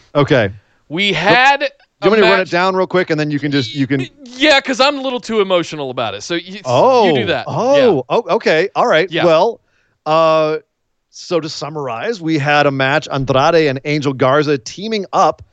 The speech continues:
Speaker 1: against Ricochet and Cedric Alexander after a little backstage interview where, uh, once again, we saw how Angel Garza affects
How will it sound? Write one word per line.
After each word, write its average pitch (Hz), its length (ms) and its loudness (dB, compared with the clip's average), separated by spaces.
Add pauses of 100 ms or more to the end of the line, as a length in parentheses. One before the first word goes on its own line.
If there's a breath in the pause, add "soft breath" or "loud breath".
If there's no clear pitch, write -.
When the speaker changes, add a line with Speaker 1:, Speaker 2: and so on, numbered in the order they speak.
(380 soft breath)
Speaker 1:
against 139 380 0
Ricochet 180 680 0
and 151 200 -4
Cedric 131 460 -2
Alexander 139 840 0
after 139 320 -2
a 131 40 4
little 127 180 2
backstage 131 340 0
interview 127 340 -2
where, 117 320 4
uh, 110 220 2
once 139 300 0
again, 127 220 2
we 127 80 0
saw 123 240 2
how 120 220 2
Angel 127 240 -4
Garza 117 400 0
affects 123 400 -6